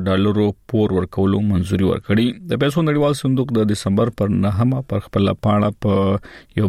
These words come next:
بیان کې ویلي چې پاکستان د زیاتو بارانونو او سیلابونو له کبله پر رسیدلي تاوان سربیره اقتصادي پرمختګ کړی. په بیان کې راغلي چې د دې پور د ورکړې منظوري چې پاکستان ته د ایښودل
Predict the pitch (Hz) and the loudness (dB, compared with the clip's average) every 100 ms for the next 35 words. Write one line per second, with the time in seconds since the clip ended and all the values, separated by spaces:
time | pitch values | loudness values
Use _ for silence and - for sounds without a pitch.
0 | 101 104 104 - 95 123 123 113 - - | 2 0 0 -2 0 2 0 -4 -12 -14
1 | - 131 151 147 170 165 139 123 101 131 | -4 -2 -2 -2 -4 -2 -2 -2 0 0
2 | 131 120 107 101 104 123 123 - - 104 | 0 0 0 2 2 2 0 -4 -4 -2
3 | 98 101 107 101 101 - 90 95 117 120 | 0 0 2 0 -2 -4 -4 0 2 2
4 | 120 - 90 90 98 - 101 107 107 110 | 0 -2 -4 -2 -4 -2 0 2 2 2
5 | 101 104 98 101 95 - 90 98 127 131 | 0 -2 0 0 -2 -4 -2 0 2 2
6 | 131 - _ - 104 - - 104 98 - | -2 -10 _ -10 -8 -6 -2 -2 -2 -4
7 | 87 87 - 98 - - 95 113 117 - | -4 -4 -4 -8 -6 -4 0 0 -2 -10
8 | - - 107 104 95 101 98 120 123 - | -18 -4 0 0 0 -2 0 0 -2 -6
9 | - - - 127 143 143 143 143 123 117 | -20 -8 -2 0 0 -2 0 0 2 2
10 | 117 110 107 113 131 - 123 127 120 101 | 2 2 2 0 0 -4 -2 0 2 0
11 | 98 90 110 131 107 107 127 131 95 92 | 0 0 0 0 2 0 0 -2 -4 -4
12 | - 117 123 - 127 110 98 - 92 90 | -2 -2 0 0 0 0 -2 -4 -2 -2